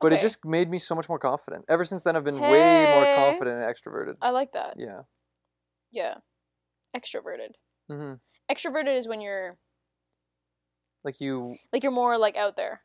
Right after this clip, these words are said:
Speaker 1: you're more out there, more likely to, like, talk to people, be
Speaker 2: Right, yeah,
Speaker 1: social,
Speaker 2: yeah.
Speaker 1: not be, like, nervous, doing things like public speaking
Speaker 2: Yeah,
Speaker 1: and
Speaker 2: yeah,
Speaker 1: things
Speaker 2: okay.
Speaker 1: like that.
Speaker 2: You like public speaking, though?
Speaker 1: I don't like it, but, like, it doesn't bother me.
Speaker 2: Right,
Speaker 1: And honestly,
Speaker 2: okay.
Speaker 1: I think it bothered me way more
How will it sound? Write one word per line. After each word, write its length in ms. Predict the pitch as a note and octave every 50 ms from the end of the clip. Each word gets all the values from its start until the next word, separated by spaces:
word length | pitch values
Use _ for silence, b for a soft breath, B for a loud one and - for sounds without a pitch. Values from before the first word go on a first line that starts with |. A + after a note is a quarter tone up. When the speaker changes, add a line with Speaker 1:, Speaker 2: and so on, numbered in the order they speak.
| _ -
Speaker 1:
you're 80 | - E3+
more 100 | F#3 F3
out 180 | C#3+ D3 C#3+ C#3+
there, 140 | D3+ C#3 C3+
more 160 | C3 C3 C3
likely 280 | B2+ B2+ B2 B2 - B2+
to, 80 | B2
like, 220 | A#2 A2 G#2+ - _
talk 180 | - B2+ A#2 -
to 60 | - -
people, 360 | A#2+ A#2 - B2 A#2 A#2 A#2
be 160 | - A#2 A#2 - C3+
Speaker 2:
Right, 160 | G3+ G3+ F#3+ F#3+
yeah, 60 | -
Speaker 1:
social, 320 | - A#2 A2+ A2+ A2+ A2+
Speaker 2:
yeah. 160 | - - - - A#2+
Speaker 1:
not 260 | A#2+ A2+ A2 G2 -
be, 120 | - A2+
like, 200 | G#2+ G#2+ A#2+ -
nervous, 540 | A#2+ A2+ A2+ A2+ A2+ A2+ A2 - - - - _ _ _ _ -
doing 180 | - B2 A#2
things 200 | A#2 - A2+ A2+ -
like 100 | G#2+ -
public 240 | - - - - -
speaking 380 | - - - - - - A#3+
Speaker 2:
Yeah, 100 | A#3+ A#3
Speaker 1:
and 100 | A3+ A3+
Speaker 2:
yeah, 220 | A3+ A3+ A3+ A3+ A3
Speaker 1:
things 140 | A3 -
Speaker 2:
okay. 80 | - -
Speaker 1:
like 80 | - -
that. 160 | - - -
Speaker 2:
You 60 | A#3+
like 160 | A#3+ A3 A3 -
public 240 | F#3+ F3+ - A3
speaking, 320 | - - - A3 A3+ A3+ A3+
though? 140 | A#3+ C4+ C4+ _ _ _ _ _ _ -
Speaker 1:
I 80 | A3+
don't 140 | A#3+ G#3+ F3
like 240 | C#3 C3+ D#3 D#3 -
it, 120 | C#3+ C3
but, 140 | A2+ B2+ A#2+
like, 220 | A2 A#2 A#2 A2+ _ _ -
it 40 |
doesn't 200 | C3+ C#3+ C3 B2
bother 240 | A2 A2 A2 A2+ A2+
me. 200 | A2 G2+ - A2+ -
Speaker 2:
Right, 160 | - G#3+ G#3+
Speaker 1:
And 80 | G3 G3
honestly, 260 | F#3+ G#3+ G#3 - G3+ D#3+
Speaker 2:
okay. 80 | C#3+
Speaker 1:
I 20 | -
think 180 | - G#3 G3+
it 120 | - - -
bothered 260 | C3+ C#3 C#3+ D3 C3+
me 80 | C3+ C3+
way 300 | B2 A#2+ B2+ C3+ C#3 C#3
more 360 | C3+ C#3 C3+ B2+ A#2+ A#2